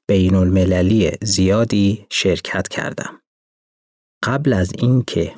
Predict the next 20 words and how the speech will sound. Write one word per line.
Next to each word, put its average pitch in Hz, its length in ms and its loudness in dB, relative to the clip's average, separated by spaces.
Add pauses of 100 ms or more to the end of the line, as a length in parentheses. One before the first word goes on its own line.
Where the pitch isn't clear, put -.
معلم 95 560 0
فارسی 85 500 -2
بشم، 104 560 -2 (500)
به 110 80 2
مدت 101 540 0
ده 127 360 -2
سال 117 360 0
هم 107 540 -2 (140)
معلم 92 500 0 (220)
ایروبیک 95 520 0 (140)
بودم. - 340 -8 (1000)
دخترم 143 680 0
از 92 280 0
من 104 180 0
خواسته 95 680 -2 (340)
که 95 460 0
بهش 87 600 -2
کمک 117 400 0
کنم. 82 400 -4 (960)
چون 127 300 0